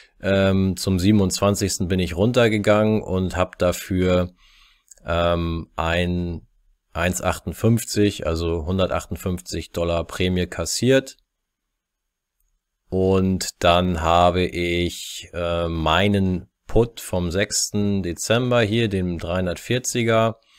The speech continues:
den habe ich verkauft und habe dafür, ähm, nein, den habe ich zurückgekauft und habe dafür hundertfünfundfünfzig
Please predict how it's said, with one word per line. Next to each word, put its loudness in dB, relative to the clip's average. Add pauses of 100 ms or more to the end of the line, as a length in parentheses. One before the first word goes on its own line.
(300)
den 2
habe 4
ich -2
verkauft 4
und -2
habe -2
dafür, 0 (720)
ähm, -2 (680)
nein, -2
den -4
habe 2
ich -4
zurückgekauft -4
und -8
habe 0 (240)
dafür 0
hundertfünfundfünfzig -2